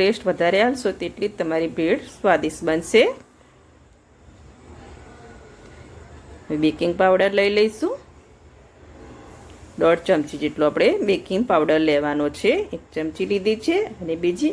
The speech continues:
અડધી ચમચી લઈશું. દોઢ ચમચી જેટલો બેકિંગ પાવડર લીધો છે અને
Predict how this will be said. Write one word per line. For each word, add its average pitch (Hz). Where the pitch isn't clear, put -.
અડધી 214
ચમચી 156
લઈશું. 190
દોઢ 165
ચમચી 156
જેટલો 156
બેકિંગ 214
પાવડર 226
લીધો 233
છે 254
અને 160